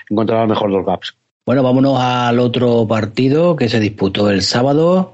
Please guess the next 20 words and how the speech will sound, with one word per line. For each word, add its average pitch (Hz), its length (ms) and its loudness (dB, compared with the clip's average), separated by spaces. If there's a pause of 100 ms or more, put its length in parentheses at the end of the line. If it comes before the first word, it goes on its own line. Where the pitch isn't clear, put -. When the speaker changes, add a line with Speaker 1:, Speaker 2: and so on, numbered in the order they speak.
Speaker 2:
Birmingham 113 840 0
Stallions 104 640 -2
treinta 104 340 -2
y 90 60 -2
tres, 190 440 0
Houston 120 460 0
Gamblers 190 600 0
veintiocho. 123 920 2 (300)
Un 151 240 0
partido 175 920 0
en 127 160 0
el 120 260 0
que 110 200 -2
tú 147 160 2
lo 190 140 4
ves 208 500 0 (320)
y 226 160 0
no 151 140 2
te 180 120 -2
explica 180 600 -2